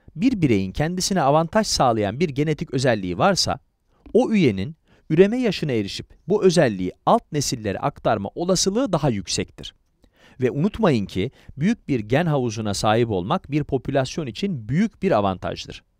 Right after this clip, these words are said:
Gen havuzu ne kadar büyükse popülasyonun genetik çeşitliliği de o kadar fazla olur. Bu da popülasyonun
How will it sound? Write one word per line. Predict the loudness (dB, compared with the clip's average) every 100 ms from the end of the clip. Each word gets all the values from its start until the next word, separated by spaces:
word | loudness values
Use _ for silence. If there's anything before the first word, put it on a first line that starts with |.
| _ _ _ -20 -2
Gen | 4 4
havuzu | 4 2 0 -2
ne |
kadar | 0 2 2 0
büyükse | -4 -4 -2 -2 -2 _ -8
popülasyonun | -4 0 2 2 2 -4 0
genetik | 0 0 -2 -4
çeşitliliği | -4 -6 -8 -4 -2 -2
de |
o | -2
kadar | 0 2 4
fazla | 4 4 2
olur. | -2 -4 -18 _ _ _ _ -6
Bu | 0 4
da | 6
popülasyonun | 4 0 2 0 0 -6 -4 -6